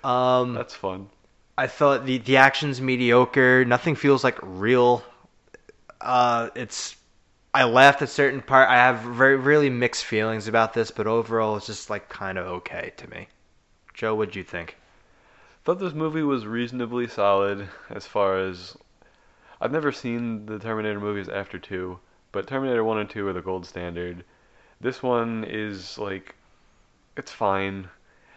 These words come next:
Speaker 2: They tried to do too much. The charm of the first two movies is that they're, like, plot and emotion driven, and this one is just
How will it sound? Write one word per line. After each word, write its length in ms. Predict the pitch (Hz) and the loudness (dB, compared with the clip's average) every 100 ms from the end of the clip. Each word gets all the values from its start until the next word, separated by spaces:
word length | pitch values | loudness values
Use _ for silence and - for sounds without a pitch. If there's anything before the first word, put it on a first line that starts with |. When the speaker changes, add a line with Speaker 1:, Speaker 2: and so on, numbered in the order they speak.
| - | -8
Speaker 2:
They 100 | 131 | -6
tried 260 | 180 175 | -2 -2
to 80 | 143 | -2
do 220 | 120 120 | -6 -6
too 200 | 113 131 | -6 -6
much. 460 | 120 113 113 - - - _ _ _ - - - | -4 -4 -6 -12 -16 -18 _ _ _ -20 -20 -14
The 100 | 127 | -10
charm 380 | 131 - 160 165 | -8 -2 0 0
of 120 | 156 135 | -4 -6
the 80 | |
first 320 | 123 135 135 - | -6 -4 -4 -6
two 160 | 131 | -8
movies 540 | 117 113 110 117 117 117 | -6 -6 -6 -6 -8 -12
is 140 | 92 | -6
that 280 | 104 104 - - _ _ _ _ _ _ - | -2 -2 -4 -16 _ _ _ _ _ _ -8
they're, 200 | 101 98 | -6 -4
like, 280 | 98 90 - _ | -6 -10 -20 _
plot 460 | - 104 107 107 92 | -10 -2 0 -2 -4
and 160 | 92 | -10
emotion 420 | 87 92 98 104 98 | -8 -8 -10 -12 -10
driven, 540 | 101 95 98 98 95 | -6 -6 -8 -10 -10
and 400 | 85 85 85 82 _ _ _ _ - | -10 -10 -10 -16 _ _ _ _ -12
this 180 | 98 104 | -10 -6
one 180 | 98 | -6
is 100 | 92 | -6
just 340 | 92 92 - | -10 -16 -18